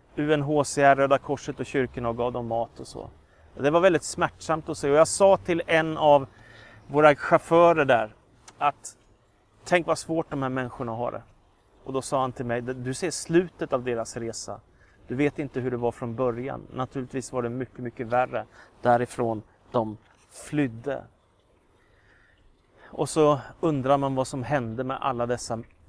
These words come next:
fjortontusen människor som har flytt utifrån svårigheter. Hur som helst, när Debora och,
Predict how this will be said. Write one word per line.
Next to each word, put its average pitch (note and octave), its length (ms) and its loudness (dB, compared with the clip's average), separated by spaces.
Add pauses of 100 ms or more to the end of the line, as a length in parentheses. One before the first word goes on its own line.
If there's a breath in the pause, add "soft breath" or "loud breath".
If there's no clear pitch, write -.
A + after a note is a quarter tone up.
(160)
fjortontusen B2 960 -8
människor A2 400 -6
som - 140 -12
har A2+ 80 0
flytt - 680 -2 (420)
utifrån B2+ 360 -6
svårigheter. A#2 760 -8 (1400 soft breath)
Hur G3 140 12
som F#3 180 8
helst, D3+ 400 6 (460)
när D3+ 140 2
Debora E3 680 10
och, - 300 -2